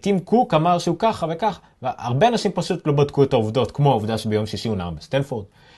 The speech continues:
שביום שלישי הייתה מתוכננת לו פגישה, והוא גם פרסם פגישה עם, אה, נציג זכויות, אה, אדם כלשהו בקופרטינו, והוא העלה גם בסוף היום, הוא העלה בטוויטר תמונה, כאילו כדי לעשות דווקא לכל העיתונים הישראלים. אמ,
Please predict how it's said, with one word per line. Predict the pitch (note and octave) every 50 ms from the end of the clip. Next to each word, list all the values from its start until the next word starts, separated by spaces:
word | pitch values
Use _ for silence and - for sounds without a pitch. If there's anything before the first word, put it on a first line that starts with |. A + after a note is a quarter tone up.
| _ _
שביום | - - D#3 E3+ D3+ C#3+ C3+ C3 C#3 C#3
שלישי | F#2 A#2+ A2+ G#2+ - C#3+ C3
הייתה | G#2+ - - B2
מתוכננת | B2+ A#2 - A2 G2+ - A#2+ B2+ C#3 C#3+ C#3+ C3+ - -
לו | A#2+ G#2+ F#2
פגישה, | G2+ G#2+ G#2 - C#3 C3 A#2 G2+
והוא | G2+ G#2 G#2
גם | A2 G2+
פרסם | - C3 A#2+ G#2+ - D#3+ C#3+ A#2 G2+
פגישה | G#2 A2 A2 - - C#3 G#2+ - - - _ _ _ _
עם, | - B2+ C3 C3 B2+
אה, | A#2 A2+ A2 A2 G#2+ G#2+
נציג | A2 G#2+ G#2+ - C3+ A2
זכויות, | - - - B2 A#2+ A#2 A#2+ - B2+
אה, | A2+ G#2+ G#2+ G#2 G2+
אדם | G#2+ A2 B2 A#2+ A#2 G#2+ -
כלשהו | - A2+ A2 - - A#2 G#2 F#2 G#2 A2+
בקופרטינו, | D3+ D#3 D3 D3 - - _ _ _ - C3 - - G#2 G2 - D#3 E3 E3 D#3 C#3 D3 - _ _ _ _ G2+
והוא | G2 G2 F#2+
העלה | G#2 A#2+ B2+ B2+
גם | B2 A#2+ G#2
בסוף | G#2 - B2+ A2+ -
היום, | A#2 A2+ A2+
הוא | A#2 A2
העלה | G#2 A2 A#2 A#2 A2 G#2 G2 G2 F#2+ F#2 F2+ - _ _ -
בטוויטר | A#2 G#2+ - B2+ C3 - - G#2+
תמונה, | E2+ - - A2+ A2+ A2 B2+ C3+ C3+
כאילו | - - A#2+ B2+ C3+
כדי | - A#2 A2 G#2+
לעשות | G2+ G2+ G2 - A#2+ G#2+ G2+
דווקא | G#2+ A2+ - - C#3+
לכל | C3+ A#2+ - C3 C3
העיתונים | A#2+ - B2+ B2+ B2+ B2+
הישראלים. | A#2+ - B2 A#2 A#2 A#2 A2+ A2+ - _ _ _ _ - - _ - - - - - _ -
אמ, | F#2+